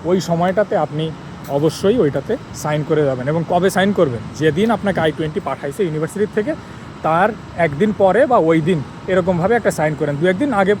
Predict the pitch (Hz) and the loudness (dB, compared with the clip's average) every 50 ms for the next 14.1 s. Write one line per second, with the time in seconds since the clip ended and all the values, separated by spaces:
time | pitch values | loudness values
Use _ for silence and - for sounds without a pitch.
0 | - 151 170 151 143 127 131 156 175 175 180 262 214 - 180 180 190 175 220 254 | -2 -4 -2 -2 -4 -2 0 0 2 2 2 2 2 2 4 4 4 4 4 2
1 | 233 214 190 185 175 - 156 143 135 139 160 170 160 165 175 180 185 190 170 180 | 2 2 0 0 -2 -4 -6 -4 -2 0 -2 -2 0 0 2 2 2 2 4 4
2 | 170 165 - 151 156 160 151 131 117 117 131 143 135 160 160 190 180 165 165 180 | 2 2 2 0 -2 -2 -2 -4 -6 -8 -8 -6 -6 -4 -4 -2 -2 -2 -2 -2
3 | 190 175 175 175 190 214 196 185 170 143 131 147 156 156 160 143 139 170 175 160 | -2 -2 -2 -2 -2 -2 -4 -4 -4 -2 -4 -2 -2 0 -2 0 0 -2 -2 -2
4 | 170 156 - 156 151 139 139 127 120 113 - - - - - - - - 143 151 | -4 -2 -2 -4 -4 -4 -6 -6 -8 -10 -14 -16 -16 -16 -16 -18 -14 -8 -6 -6
5 | 147 139 170 185 190 185 208 196 - - 226 220 226 214 - - - - 165 160 | -4 0 0 0 0 2 0 0 2 2 0 0 0 -2 -8 -14 -16 -8 -6 -4
6 | 175 190 190 196 185 208 190 196 202 185 202 202 170 165 180 180 165 190 185 - | -2 -2 -2 -2 -2 -2 -2 0 0 0 0 0 0 0 0 0 0 0 0 0
7 | 220 190 196 202 214 220 226 226 214 - - - - - - 151 156 165 170 185 | -2 -2 0 0 2 2 2 0 -2 -8 -14 -18 -18 -10 -6 -2 -2 0 2 2
8 | 196 196 - - - - - - - - - - - - 143 139 147 165 185 202 | 2 2 0 -4 -10 -18 -20 -20 -20 -20 -20 -20 -18 -14 -6 -2 0 2 2 2
9 | 214 - - - - - - - - - - - - 160 170 185 180 - 202 190 | 0 -2 -4 -10 -14 -14 -16 -16 -14 -16 -12 -4 0 0 2 0 2 2 2 2
10 | 185 160 135 151 185 202 208 214 208 180 - - - - - - - 151 151 156 | 2 0 0 0 2 2 2 2 0 -2 -6 -12 -18 -18 -14 -8 -4 -2 -2 0
11 | 156 180 170 170 156 139 135 131 - - 156 123 - - - - - - - - | 2 2 2 2 2 2 0 0 0 -2 -4 -4 -4 -10 -16 -16 -16 -14 -8 -4
12 | 170 190 175 202 175 196 185 180 190 175 196 190 175 170 170 175 180 175 165 165 | -2 2 2 4 4 4 4 4 4 4 4 4 4 2 2 4 2 2 2 2
13 | - 190 190 185 170 185 180 165 185 180 156 151 147 - 170 160 139 151 147 139 | 0 2 0 0 0 -2 -2 0 0 0 0 0 0 0 0 -2 0 0 -2 -2
14 | 127 117 | -4 -8